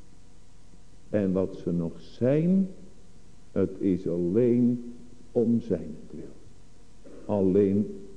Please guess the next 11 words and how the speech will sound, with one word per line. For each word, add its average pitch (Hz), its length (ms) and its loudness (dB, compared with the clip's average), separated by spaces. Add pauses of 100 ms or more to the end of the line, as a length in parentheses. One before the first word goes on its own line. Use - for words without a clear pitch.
(140)
om 110 240 4
zere - 280 -2
wil. - 440 -10 (1300)
Het 139 220 8
is - 80 2
alleen 117 600 6
om 101 200 4
de 98 100 4 (140)
Christus, - 760 -2
de 98 100 4
bewaarder 92 840 0